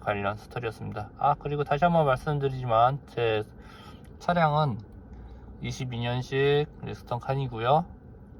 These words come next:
어, 휠은 이십이 인치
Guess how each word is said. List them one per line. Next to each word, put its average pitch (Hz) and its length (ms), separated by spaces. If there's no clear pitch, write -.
어, 110 280
휠은 165 360
이십이 107 380
인치 104 540